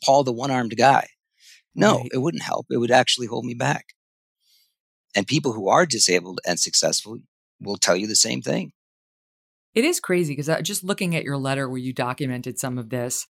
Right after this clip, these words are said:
Speaker 2: I'm, I'm reading that, that you were told, to the point you just made, you created a dissonance, which means
Speaker 1: Mm.
Speaker 2: disharmony, for vulnerable and unformed thinkers. <laughs>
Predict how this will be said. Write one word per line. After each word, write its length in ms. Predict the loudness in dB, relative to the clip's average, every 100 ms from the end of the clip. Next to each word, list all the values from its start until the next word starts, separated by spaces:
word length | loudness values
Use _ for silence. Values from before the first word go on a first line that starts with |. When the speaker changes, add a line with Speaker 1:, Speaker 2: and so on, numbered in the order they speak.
| _ _
Speaker 2:
I'm, 260 | -4 -4 -4
I'm 220 | -4 -2
reading 460 | -2 -2 -2 -2 -6 _ _ _
that, 180 | -8 -4
that 140 | -4 -2
you 80 | -2
were 100 | 0
told, 500 | 0 0 0 -4 -10 _ _ _ -4
to 80 |
the 80 | -4
point 200 | -2 -6
you 60 | -4
just 200 | -4 -2
made, 200 | -4 0
you 140 | -2
created 600 | -2 -2 0 0 2 0 -4 _ _ _
a 80 | -8 -6 2
dissonance, 760 | 4 4 4 0 2 2 2 -2 _ _ _ _ _ _ _ _ -6
which 240 | -6 -4
means 280 | -4 -2 -2
Speaker 1:
Mm. 40 |
Speaker 2:
disharmony, 600 | -4 -2 0 0 -2 -4 -8 _ _
for 320 | -12 2 2
vulnerable 1040 | 4 2 4 4 2 2 4 6 6 6 4
and 240 | 2 2 -2 _ _ 2
unformed 880 | 4 4 2 -2 -2 2 2 2 -2
thinkers. 880 | 0 2 2 2 2 2 4 4
<laughs> 60 | 2